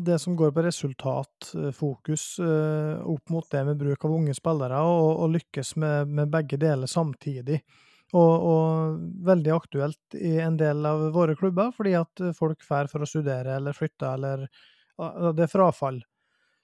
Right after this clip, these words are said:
Hvordan opplever du, Kjell, at det er å etterleve det her med å på en måte skal levere resultat, og samtidig kombinere det med å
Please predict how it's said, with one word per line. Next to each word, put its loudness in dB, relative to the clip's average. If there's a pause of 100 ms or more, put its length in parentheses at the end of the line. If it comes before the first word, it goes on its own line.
(180)
Hvordan 0
opplever -2
du, 4
Kjell, 0
at 0
det 0
er 4
å 0
etterleve -2
det 0
her 2
med 2
å -2
på -6
en 0
måte -2
skal -2
levere 0
resultat, -2
og -4
samtidig -2
kombinere 0
det -4
med -2
å 0